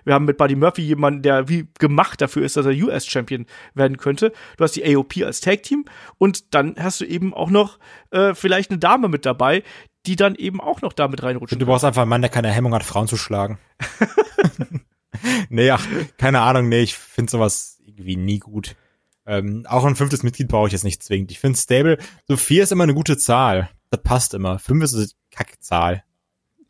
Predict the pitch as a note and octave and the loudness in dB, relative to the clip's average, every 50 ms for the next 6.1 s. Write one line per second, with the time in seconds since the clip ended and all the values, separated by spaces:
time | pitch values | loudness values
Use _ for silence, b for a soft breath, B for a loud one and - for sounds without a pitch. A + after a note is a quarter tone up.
0 | B B B B B B B _ _ _ _ _ _ _ _ - F3 D#3+ E3 - | B B B B B B B _ _ _ _ _ _ _ _ -6 -4 -4 -4 -2
1 | G#3 G#3+ F#3+ E3+ - - D#3 D3+ C#3+ - - C#3+ C3 B2 - - _ C3+ B2+ C3+ | -4 -4 -4 -6 -4 -4 -6 -6 -6 -4 0 0 0 0 -2 -6 _ -4 -4 -4
2 | C#3+ - C3 - F#3+ G3+ - E3 D3+ - - D#3+ F#3+ F3 D3 - - D3+ E3+ F#3 | -4 -4 0 2 2 2 2 -2 -4 -2 0 0 0 -2 -4 -4 0 2 2 2
3 | - - B3 A#3 - - - - E3 E3 D#3+ - D#3 D3 - D#3 C#3+ C#3+ - - | 0 -2 -6 -8 -8 -10 -10 -6 -4 -4 -4 -4 -8 -6 -2 -2 -2 -2 -4 -2
4 | D#3+ D3 C#3 - - - D3+ D3+ F#3 - A3+ G#3+ - - D#3 D#3+ D#3 D#3 - - | -2 -2 -2 -2 0 0 0 0 0 -2 -4 -2 -2 0 0 0 -2 -2 -2 -2
5 | D#3 D#3 D#3 C#3+ D#3 F3 F#3+ - B B B B B B - - - A#3 A3 - | -2 -2 0 0 0 0 0 -2 B B B B B B -4 0 2 2 2 2
6 | - - | -2 -8